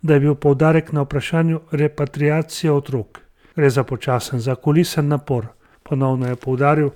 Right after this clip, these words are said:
da je Sveti sedež na voljo za gostiteljstvo pogajanj. Glede hipotetičnega potovanja v Kijev je rekel: "Upam, da, vendar moramo biti realni."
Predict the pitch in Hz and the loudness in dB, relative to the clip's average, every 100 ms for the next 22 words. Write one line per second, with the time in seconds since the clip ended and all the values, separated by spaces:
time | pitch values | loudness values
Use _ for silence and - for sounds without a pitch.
0 | - 143 - 156 147 135 180 175 143 - | -2 -2 0 -4 -2 -2 0 0 0 0
1 | 143 156 156 143 139 131 139 - 190 185 | 2 4 2 2 0 0 -4 -4 -6 -2
2 | 170 - 160 143 147 143 135 123 120 - | -2 -2 -6 -4 -4 0 0 -2 -4 -10
3 | - - _ 151 139 135 - 139 143 - | -20 -20 _ 0 2 0 -2 -4 -4 0
4 | 160 - - 165 143 135 147 143 139 135 | -2 -2 -2 0 0 -2 -4 -2 0 -2
5 | 127 - 202 180 - 143 143 143 180 170 | -4 -4 0 0 2 2 2 0 -2 -2
6 | - _ 196 196 185 156 156 - - - | -6 _ -4 0 0 2 0 -2 -14 -6
7 | 165 160 151 151 165 165 156 165 165 156 | -2 0 0 0 0 0 0 -2 -4 -4
8 | 151 135 131 123 123 | -2 -2 -4 -6 -10